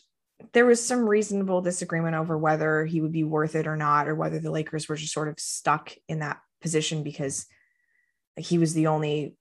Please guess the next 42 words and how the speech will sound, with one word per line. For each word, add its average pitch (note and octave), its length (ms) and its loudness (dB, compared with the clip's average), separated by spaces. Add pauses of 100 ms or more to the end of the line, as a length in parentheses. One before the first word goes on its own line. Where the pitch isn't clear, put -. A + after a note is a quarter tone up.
(580)
point E3+ 160 2
guard D#3 180 4
they C#3+ 120 2
had. F3 360 6
It E3 40 2
was D#3+ 140 -2
the D#3+ 80 -4
only D#3 120 -4
way D3+ 140 -2
they C#3+ 120 -2
could, D3 180 -4
you D#3+ 100 -4
know, D3 80 -6
recoup D#3 360 -6
the E3 140 -6
asset D#3 340 0
of D3+ 120 -8
surrendering D3+ 360 -8
their D#3+ 120 -8
first - 200 -4
round D3 200 -6
pick. E3 380 0
And, D3 380 -6 (640)
like, F3 80 -8
he A3 160 2
had F#3 140 6
just G3 180 0
come F#3 160 0
off E3+ 200 4
this E3 120 -2
stretch D#3 320 -2
where, D3 320 -4 (340)
I'm E3+ 60 -2
sure F#3 140 0
you F3+ 60 6
remember D#3+ 200 4
that D3+ 180 0
game D#3+ 340 -2
they E3 80 -4
played D#3+ 160 -2
against D3+ 360 -6
Denver. D3+ 640 0